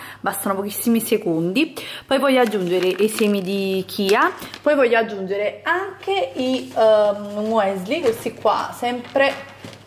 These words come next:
oh mio Dio, oh, ok. Sempre dall'appunto dal pacchetto colazione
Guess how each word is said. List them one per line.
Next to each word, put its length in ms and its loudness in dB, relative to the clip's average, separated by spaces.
oh 80 -8
mio 140 4
Dio, 140 -8
oh, 120 0
ok. 200 -8
Sempre 420 2
dall'appunto 560 2
dal 160 2
pacchetto 440 0
colazione 960 2